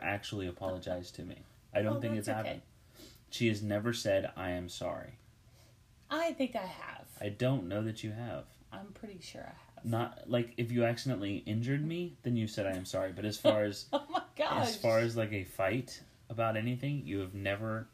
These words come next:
Speaker 2: Well,
Speaker 1: actually said, "I am
Speaker 2: sweetheart,
Speaker 1: sorry."
Speaker 2: come on. I mean
Speaker 1: The on-, the closest thing to an apology, this is what she says, guys. She says, <laughs> she says, "I'm sorry you're mad at me."
Speaker 2: <laughs> I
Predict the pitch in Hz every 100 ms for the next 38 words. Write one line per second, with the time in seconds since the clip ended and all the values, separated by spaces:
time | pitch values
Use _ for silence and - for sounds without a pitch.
0 | - - 277 - 92 - 95 - 92 90
1 | 92 - 87 - 285 175 233 - - -
2 | 262 277 262 254 175 120 117 120 - -
3 | 110 107 113 120 131 135 135 123 117 101
4 | 104 101 92 95 104 107 98 - 92 92
5 | - 80 71 - - - - 98 98 -
6 | - - - 254 - - - 104 - -
7 | 143 - - - 110 107 95 - 101 101
8 | - 110 107 110 104 95 92 90 92 90
9 | - - - - - - - 466 - 415
10 | - 381 - 294 - 311 339 -